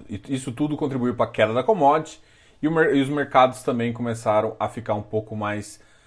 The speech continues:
ah, arredios. Tem que lembrar também que o... Que o, na sexta-feira, nessa final de semana, o governo brasileiro anunciou a compra de vários, em vez de dólares, ouro. Isso provoca um pouco no mercado que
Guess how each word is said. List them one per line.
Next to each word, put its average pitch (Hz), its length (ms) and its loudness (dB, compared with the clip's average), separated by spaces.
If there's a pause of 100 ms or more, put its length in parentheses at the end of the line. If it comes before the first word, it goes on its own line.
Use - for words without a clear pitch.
(240)
ah, 98 540 -2 (1400)
arredios. 113 800 -2
Tem 196 140 -2
que 226 80 2
lembrar 185 260 6
também 170 260 -4
que - 140 -6
o... 160 180 0
Que - 160 -6
o, 139 200 0 (300)
na 143 160 4
sexta-feira, 151 680 2
nessa 143 260 -2
final 143 260 0
de 156 60 -10
semana, 139 440 -4 (300)
o 107 100 -8
governo 127 280 2
brasileiro 143 300 4
anunciou 139 360 0
a 131 40 6
compra 135 340 -4
de 123 140 -6
vários, 117 840 2 (420)
em 107 100 -8
vez 117 180 0
de 117 80 -8
dólares, 120 580 6 (100)
ouro. 110 540 2 (300)
Isso 123 240 -2
provoca 185 560 8
um 170 60 -4
pouco 160 280 -2
no 165 60 -4
mercado 165 540 4
que - 380 -8